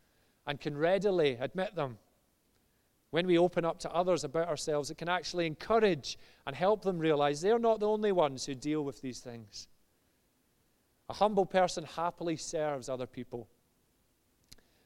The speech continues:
and they don't do it to impress others. They do it unto God, knowing their reward will come from God. And then finally,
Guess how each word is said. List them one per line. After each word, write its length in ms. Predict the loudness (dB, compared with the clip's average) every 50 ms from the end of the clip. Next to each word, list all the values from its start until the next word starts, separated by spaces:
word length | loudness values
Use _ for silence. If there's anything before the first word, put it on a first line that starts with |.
| _ _
and 100 | -10 -8
they 60 | -8 -4
don't 280 | -2 -2 -2 -2 -4
do 120 | -4 -2 -2
it 160 | -2 -4 -4
to 100 | -8 -8
impress 420 | -8 -8 -8 -8 -8 -8 -6 -8
others. 480 | -8 -6 -4 -6 -6 -8 -10 -16 -18 -20 _ _ _ _ _ _ _ _ _ _ _ _ _ _ -10
They 100 | -10 -8
do 200 | -2 0 2 2
it 80 | 2 0
unto 260 | -2 -6 -4 -4 -8 -8
God, 420 | -4 -2 -2 0 0 -2 -4 -6 -12 -8
knowing 300 | -6 -4 -4 -4 -2 0
their 140 | 0 0
reward 580 | 0 0 -2 0 0 0 0 0 0 -2 -4 -8 -14
will 120 | -14 -14
come 420 | _ -8 -6 -6 -6 -6 -10 -16 -18 _ _ _ _ _
from 220 | _ -16 -16 -12
God. 360 | -8 -6 -6 -4 -6 -6 -8 _ -20 -20 _ _ _ _ _ _ _ _ _ _ _ _ _ _ _ _ _ _ _ _ -16
And 80 | -12 -12
then 140 | -12 -12
finally, 480 | -12 -14 -14 -14 -12 -10 -10 -10 -10